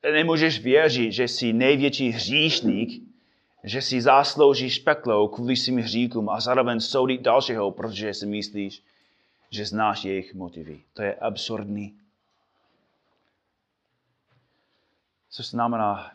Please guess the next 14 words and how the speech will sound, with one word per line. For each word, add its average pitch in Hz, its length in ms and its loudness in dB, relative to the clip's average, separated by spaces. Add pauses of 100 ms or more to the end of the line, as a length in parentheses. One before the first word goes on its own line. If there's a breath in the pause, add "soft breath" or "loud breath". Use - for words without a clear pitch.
že 113 160 -6
hlavní 139 680 2
příčina, 107 720 -6 (1600 soft breath)
příčina 170 720 0
příčin 92 800 -6
toho 123 280 -6
hříchu 107 520 -4
je, 85 380 -2 (1160)
nerozumíme 101 760 -4
milosti, 82 600 -12
kterou 90 220 -8
nám 87 340 -8
ukázal 78 500 -12
Bůh. 71 440 -20